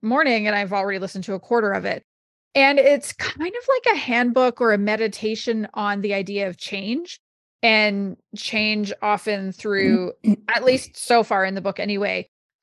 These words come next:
Speaker 1: like, appearance change. And, uh, it starts
Speaker 2: Oh.
Speaker 1: off by, you know, with her childhood influences. You know, there's Madonna, there's Hinduism, and kind of some others. And I would say that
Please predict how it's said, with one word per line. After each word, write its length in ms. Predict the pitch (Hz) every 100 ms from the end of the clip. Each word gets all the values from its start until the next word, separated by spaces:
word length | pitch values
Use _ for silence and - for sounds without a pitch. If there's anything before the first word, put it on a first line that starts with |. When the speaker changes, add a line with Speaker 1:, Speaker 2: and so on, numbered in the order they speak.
| -
Speaker 1:
like, 200 | 226 214
appearance 580 | 202 - 196 208 262 -
change. 520 | 294 285 440 - - -
And, 480 | 226 226 226 220 202 -
uh, 300 | 226 214 208 -
it 120 | 190
starts 320 | 185 - -
Speaker 2:
Oh. 20 |
Speaker 1:
off 260 | 226 220 226
by, 240 | 240 214 214 _ -
you 140 | 233
know, 120 | 208
with 160 | 202 208
her 120 | 202
childhood 500 | - - 240 233 220
influences. 840 | 220 247 254 240 226 220 214 196 - _ -
You 80 | 220
know, 80 |
there's 180 | 208 202
Madonna, 840 | 196 175 240 240 233 226 220 214 196
there's 180 | 185 180
Hinduism, 920 | 247 247 233 226 202 208 202 202 196 -
and 240 | 185 185 196
kind 180 | 202
of 60 | 190
some 200 | - 196
others. 400 | 196 202 196 - _ _ _ _ 226
And 120 | 240
I 80 | 233
would 140 | 240
say 200 | - 247
that 540 | 233 233 220 208 190